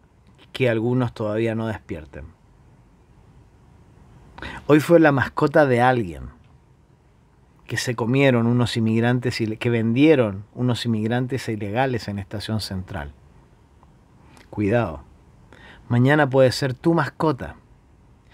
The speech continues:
Pasado puede ser tú. Como hacen en las cárceles de Colombia. Cocinan a los presos dentro de las cárceles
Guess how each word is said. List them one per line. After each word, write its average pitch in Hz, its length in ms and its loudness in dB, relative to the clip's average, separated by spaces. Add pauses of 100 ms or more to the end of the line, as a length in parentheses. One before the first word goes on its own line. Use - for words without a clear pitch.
(220)
Pasado 151 520 4
puede 139 260 2
ser 110 280 -8
tú. 113 340 -4 (2250)
Como 139 200 2
hacen 175 220 2
en 165 80 -2
las 147 120 -2
cárceles 160 400 0
de 147 100 -2
Colombia. 147 440 -4 (840)
Cocinan 151 380 2
a 139 80 2
los 123 120 0
presos - 600 -2 (280)
dentro 147 380 0
de 131 60 2
las 123 140 -2
cárceles 107 480 -6